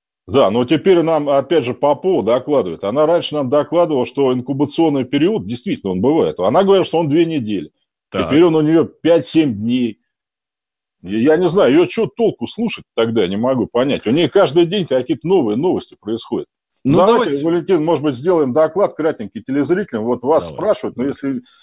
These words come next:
Speaker 1: вы не
Speaker 2: Давайте.
Speaker 1: против, я за вас отвечу. Полина Виардо, ждем с нетерпением очередных подробностей от Алфимова по поводу эпичной победы Захарова в несостоявшихся дебатах, ну, имеется в виду с Навальным.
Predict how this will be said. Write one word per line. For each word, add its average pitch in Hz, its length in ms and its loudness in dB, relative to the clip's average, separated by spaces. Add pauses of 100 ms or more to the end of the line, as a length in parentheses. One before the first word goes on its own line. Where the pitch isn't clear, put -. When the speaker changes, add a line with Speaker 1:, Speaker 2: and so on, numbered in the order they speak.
(200)
Speaker 1:
вы 147 120 0
не - 20 2
Speaker 2:
Давайте. 143 220 2
Speaker 1:
против, 190 180 -2
я 139 160 0
за 135 180 4
вас 143 200 2
отвечу. 143 440 -2 (400)
Полина 185 360 2
Виардо, 170 800 2
ждем 165 320 0
с - 80 -14
нетерпением 160 580 -4
очередных 151 420 -4
подробностей 143 600 -2
от 131 120 -2
Алфимова 147 520 -2
по 131 180 0
поводу 147 340 -2
эпичной 143 380 -8
победы 139 420 0
Захарова 139 500 0
в 123 40 -4
несостоявшихся 135 880 -2
дебатах, 127 480 0
ну, 170 140 -2
имеется 139 260 -2
в - 40 -16
виду 120 100 -4
с - 100 -10
Навальным. 127 420 0